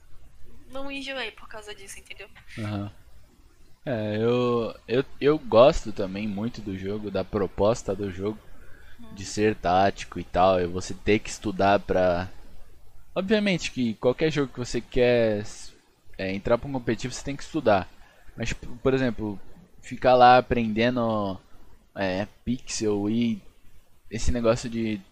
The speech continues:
Speaker 2: destruir tudo, eu acho muito da hora de você fazer pixel. Ficava puto, ficava, com pixel de bala. Mas eu acho,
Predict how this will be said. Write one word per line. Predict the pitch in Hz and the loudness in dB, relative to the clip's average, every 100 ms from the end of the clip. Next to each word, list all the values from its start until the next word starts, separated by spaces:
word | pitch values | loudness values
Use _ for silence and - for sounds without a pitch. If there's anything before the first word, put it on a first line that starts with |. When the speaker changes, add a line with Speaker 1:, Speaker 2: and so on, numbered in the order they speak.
| _ _ | _ _
Speaker 2:
destruir | 113 - 123 123 - | -10 -2 2 2 2
tudo, | 117 120 117 | 0 0 4
eu | 101 | 4
acho | 107 104 110 | 2 0 -6
muito | 110 - 110 | -6 -8 -4
da | 98 | -2
hora | 98 104 95 | 0 -2 -4
de | 95 | -8
você | 98 - 101 101 - - - | -8 -4 -4 -4 -14 -20 -12
fazer | 98 104 - | -6 -6 -4
pixel. | 104 - - 101 98 98 - - - | -4 -4 -2 0 0 -4 -10 -12 -10
Ficava | - 240 254 277 | -4 2 4 4
puto, | - 233 - 113 | 4 4 2 -2
ficava, | - - 147 101 92 98 - | -4 4 4 4 -4 -10 -10
com | 107 | -8
pixel | 107 117 - | -4 -4 -2
de | 104 104 | -4 4
bala. | 123 120 92 - - - - - | 8 8 6 -2 -14 -14 -14 -4
Mas | 104 120 123 | 0 0 4
eu | 123 | 8
acho, | 156 151 120 107 | 8 8 4 2